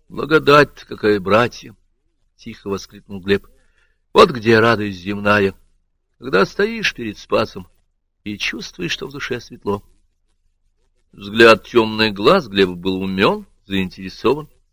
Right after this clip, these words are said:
В его голосе, негромком и ровном, чувствовалось усердие. Будто бы хотелось ему поделиться с человеком тем, что выстрадно сам познал.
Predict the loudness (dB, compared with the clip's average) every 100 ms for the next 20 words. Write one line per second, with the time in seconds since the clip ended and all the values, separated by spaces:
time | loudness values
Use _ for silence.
0 | _ _ _ _ _ _ _ -12 -2 -2
1 | 0 0 2 2 -2 -6 -8 -8 _ _
2 | -8 -4 0 2 0 -6 -4 -2 2 0
3 | 0 -8 -12 _ -16 -14 -14 -18 -8 -4
4 | -4 -6 -16 -6 -6 -6 -10 -20 _ _
5 | _ _ _ _ -16 -14 -12 -4 -4 -4
6 | -10 -6 -2 0 -2 -4 -12 -20 -18 -16
7 | -10 -8 -6 -4 -4 -4 -12 -10 -10 -4
8 | -6 -6 _ _ -18 2 4 4 2 -4
9 | -4 -4 -6 _ _ _ _ _ _ -6
10 | -2 -2 -2 -16 -18 -20